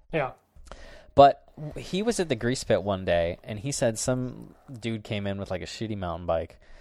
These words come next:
Speaker 2: uh, and didn't know h-, how to work on it.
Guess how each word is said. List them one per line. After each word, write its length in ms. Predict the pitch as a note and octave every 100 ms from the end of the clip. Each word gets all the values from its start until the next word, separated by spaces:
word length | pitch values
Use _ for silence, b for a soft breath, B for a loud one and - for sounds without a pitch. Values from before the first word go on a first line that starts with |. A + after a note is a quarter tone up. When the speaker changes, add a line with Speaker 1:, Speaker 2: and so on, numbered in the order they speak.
| b b
Speaker 2:
uh, 260 | - F2 D#2+
and 220 | D#2 G2
didn't 340 | G#2+ A2+ A2 G2+
know 200 | G2+ G2+
h-, 200 | - -
how 80 | G2
to 60 |
work 260 | F2+ F2+ E2+
on 220 | F#2 F2+
it. 160 | F2+